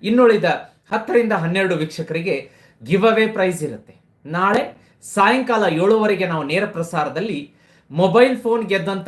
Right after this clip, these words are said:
ವೀಕ್ಷಕರ ಹೆಸರು ಮತ್ತು ಗಿವ್ ಅವೇ ಪ್ರೈಸ್ ಗೆದ್ದಂತ ಹೆಸರನ್ನ ಘೋಷಣೆ ಮಾಡ್ಲಿದ್ದೀನಿ. ಹಾಗೆ ತಪ್ಪದೇ ನೋಡ್ತಾ ಇರಿ ನಿಮ್ಮ ನೇರ, ನೆಚ್ಚಿನ ನೇರ ಪ್ರಸಾರದ ಕಾರ್ಯಕ್ರಮ ದಾರಿದೀಪ.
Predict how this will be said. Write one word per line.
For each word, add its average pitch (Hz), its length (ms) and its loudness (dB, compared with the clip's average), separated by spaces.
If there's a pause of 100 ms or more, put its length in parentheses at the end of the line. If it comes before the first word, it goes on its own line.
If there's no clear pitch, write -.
(140)
ವೀಕ್ಷಕರ 165 440 -6
ಹೆಸರು 160 540 -6 (200)
ಮತ್ತು 202 340 0 (140)
ಗಿವ್ 220 220 4
ಅವೇ 233 220 6
ಪ್ರೈಸ್ 202 380 -2
ಗೆದ್ದಂತ 175 400 -4
ಹೆಸರನ್ನ 151 420 -4 (120)
ಘೋಷಣೆ 156 300 -6
ಮಾಡ್ಲಿದ್ದೀನಿ. 165 720 -4 (320)
ಹಾಗೆ 156 380 0 (100)
ತಪ್ಪದೇ 180 440 -4
ನೋಡ್ತಾ 135 320 -4
ಇರಿ 127 360 -4
ನಿಮ್ಮ 135 260 -6
ನೇರ, 131 240 -2 (180)
ನೆಚ್ಚಿನ 175 400 -2
ನೇರ 127 260 0
ಪ್ರಸಾರದ 110 360 -8
ಕಾರ್ಯಕ್ರಮ 139 440 -6 (560)
ದಾರಿದೀಪ. 120 480 -2